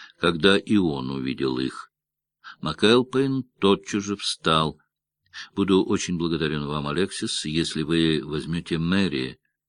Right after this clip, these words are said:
под свое попечение. Я пройду в ресторан, боюсь, что если я останусь здесь". "Хорошо, Джеймс, я понял". Харлоу видел спину удалявшегося МакЭлпейна,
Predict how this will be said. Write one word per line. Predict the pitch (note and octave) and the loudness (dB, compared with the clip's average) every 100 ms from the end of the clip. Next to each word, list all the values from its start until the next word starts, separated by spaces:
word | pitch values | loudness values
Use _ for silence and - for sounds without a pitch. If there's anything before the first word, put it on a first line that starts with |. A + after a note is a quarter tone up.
| _ | _
под | - D2+ | -6 -6
свое | - C#2 B1+ | -2 -2 -2
попечение. | - - - D#2 C2 C#2 - _ _ _ - - | -6 -12 -10 -8 -6 -8 -12 _ _ _ -20 -16
Я | - G#2+ G2+ | -2 0 0
пройду | F#2 G2 F2+ F2 | -2 -2 -2 -2
в | D2 | -4
ресторан, | D#2 - - C#2+ G#2 G#2 A2 | -6 -8 -6 -4 -2 -2 -4
боюсь, | C#2+ D#2 D#2+ - - - | -4 -4 -4 -8 -12 -14
что | - - | -14 -8
если | D2 C#2 - C#2 | -6 -6 -8 -8
я | C2 B1+ | -8 -8
останусь | - - C#2 A#1+ B1+ | -8 -8 -8 -10 -12
здесь". | - G2+ A#2+ - - - - - | -10 2 2 2 -8 -16 -20 -20
"Хорошо, | - D#2+ D#2 - - C#3+ - | -14 -8 -6 -4 -2 -2 -4
Джеймс, | - B2+ A2 - - | -4 -2 -4 -6 -10
я | - | -10
понял". | - D3 B2 - - _ _ _ _ _ _ _ - - - - | -6 -6 -6 -10 -16 _ _ _ _ _ _ _ -14 -12 -12 -4
Харлоу | - B2+ C3 C3 B2 A2+ | 2 6 8 8 10 10
видел | A#2 G2 G2+ | 8 8 6
спину | - - A2+ G#2 F2+ | 6 2 6 8 6
удалявшегося | F2 F#2 F#2 F#2 F#2+ - - D2+ - - D#2 | 2 2 6 8 6 2 0 2 0 2 2
МакЭлпейна, | C#2+ C#2+ - A#2+ B2+ D#3 E3 F#3+ | 2 0 4 4 6 4 4 2